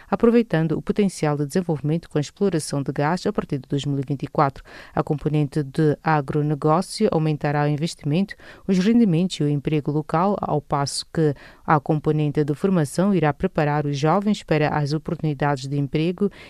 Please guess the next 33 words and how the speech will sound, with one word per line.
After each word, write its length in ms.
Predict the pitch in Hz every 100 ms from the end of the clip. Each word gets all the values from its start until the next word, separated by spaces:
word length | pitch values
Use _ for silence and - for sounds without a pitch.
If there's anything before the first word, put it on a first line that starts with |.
| -
e 80 | 196
criação 440 | 247 240 - 160
de 120 | 151 180
negócios 560 | 190 147 143 - -
próprios, 440 | - 160 185 - 190
explica 440 | 208 - 147 151
a 20 |
Total 420 | - 143 135 135 -
em 160 | 147
comunicado. 760 | 131 131 135 135 127 151 180 - - - - - - -
O 100 | 240
vice-presidente 720 | 240 240 - 214 226 233 214
do 80 | 214
Banco 260 | 220 220
Africano 360 | 214 220 214 220
de 100 | 208
Desenvolvimento, 500 | 208 214 220 208 202
bad, 320 | 180 175 165
e 140 | 170 156
coordenador 600 | - 202 185 170 160 156
do 100 | 156
Programa 460 | - 156 160 214 196
Compacto 520 | 160 151 151 - 156
Lusófono 600 | 147 143 156 180 202 185
para 360 | 160 151 143
o 120 | 151 143
Desenvolvimento 600 | 180 175 151 160 185 170
disse 280 | 147 -
que 80 | -
está 240 | - 151 139
a 40 |
ser 220 | - 143
preparado 560 | 135 170 185 147 175